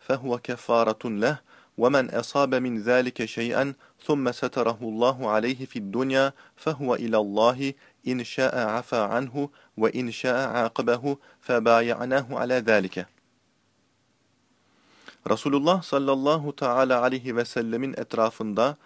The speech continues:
ashabından bir toplum olduğu halde şöyle buyurdu: "Allah'a hiçbir şeyi eş etmemek, hırsızlık yapmamak,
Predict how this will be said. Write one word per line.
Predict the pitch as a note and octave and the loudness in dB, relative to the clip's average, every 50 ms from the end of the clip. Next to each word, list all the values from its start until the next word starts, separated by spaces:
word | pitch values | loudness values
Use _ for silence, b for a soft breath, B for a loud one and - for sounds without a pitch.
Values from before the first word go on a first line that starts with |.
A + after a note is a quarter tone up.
| b b - | b b -2
ashabından | - A2+ - - - C3+ B2 B2+ B2+ C3 B2+ A#2+ C3+ D3 D3+ C#3 B2 | -2 -2 -2 -2 2 2 4 4 2 0 0 0 0 0 0 0 -2
bir | C3+ B2+ | -2 -2
toplum | - - - B2+ A#2 - - C#3 B2+ - - | -4 -4 -4 -6 -4 -2 -2 -4 -4 -4 -4
olduğu | - A#2 A#2+ A2+ A#2 C3+ C3 B2+ | -2 -2 -2 -2 -2 -4 -4 -4
halde | - - A#2+ G#2+ G#2+ G2+ A2+ A#2+ B2+ B2+ - _ | -4 -2 -2 -2 0 0 0 0 0 -2 -6 _
şöyle | - - - C#3 C3 A#2 A2+ G#2 | -8 -4 -2 -2 0 0 0 0
buyurdu: | G2 G2+ G2 F#2+ F#2+ F2 F2+ E2+ - _ _ _ _ _ _ _ _ _ _ B B B B B B B B B B B B B B - | 0 0 0 -2 -2 -4 -6 -8 -10 _ _ _ _ _ _ _ _ _ _ B B B B B B B B B B B B B B 0
"Allah'a | A2+ B2 B2 B2+ C3 C3+ C#3 C#3 C#3 E3+ F3 D#3+ | 2 2 4 4 6 6 6 4 2 -2 -4 -4
hiçbir | B2+ C#3+ C#3 - - - F3 F3+ E3+ | -6 -8 -10 -8 -6 -6 -4 -4 -4
şeyi | - - D3 D3 D3+ - | -4 -4 -4 -4 -4 -4
eş | B2+ C3 - - | -4 -4 -6 -4
etmemek, | - - C#3+ C#3 - - A#2 A2 A2 A#2+ C#3 - - - _ _ b b b b b b b _ | -4 -4 -4 -4 -4 -6 -4 -2 -2 -4 -4 -8 -14 -20 _ _ b b b b b b b _
hırsızlık | - B2+ C3+ B2+ - - C#3+ C3 A#2 C#3 D#3 D3+ - - B2+ | -2 -2 -2 -2 -2 -2 -2 0 0 0 -2 -2 -2 0 2
yapmamak, | C3 C3+ - - A#2+ G#2+ G#2 A2+ B2+ C#3 - - | 2 2 2 2 0 2 2 2 2 0 -2 -10